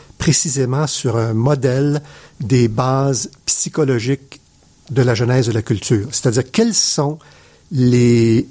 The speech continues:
exactement les unités mentales, euh, quelle est la nature de ces propensions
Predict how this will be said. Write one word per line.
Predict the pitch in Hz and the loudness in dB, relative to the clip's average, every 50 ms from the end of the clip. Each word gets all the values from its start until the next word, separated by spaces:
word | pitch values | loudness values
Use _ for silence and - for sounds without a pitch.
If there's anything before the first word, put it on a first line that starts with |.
| - | -4
exactement | - 117 110 143 175 - - 180 190 214 | -4 0 0 0 0 0 0 0 2 4
les | 196 165 139 120 107 156 | 4 4 4 4 4 4
unités | 175 175 165 - - 220 | 4 4 2 2 2 2
mentales, | 185 170 147 127 120 - - 156 165 165 170 165 160 156 - - - - - - - - - - - _ _ _ _ - | 2 2 2 0 -2 -4 -4 -2 -2 0 0 -2 -2 -4 -8 -14 -20 -20 -20 -20 -20 -20 -20 -20 -20 _ _ _ _ 0
euh, | 131 131 123 143 160 | 2 2 2 0 0
quelle | - - 175 | 0 2 2
est | 220 | 4
la | 190 170 156 | 4 4 2
nature | 170 175 - - - 240 233 190 | 2 0 -2 -2 0 0 0 2
de | 139 | 0
ces | - - 135 | 0 -2 -4
propensions | - - - 180 - - 156 139 - - - 175 170 165 | -4 -2 -4 -4 -2 -2 -4 -4 -4 -4 -2 -2 -2 -2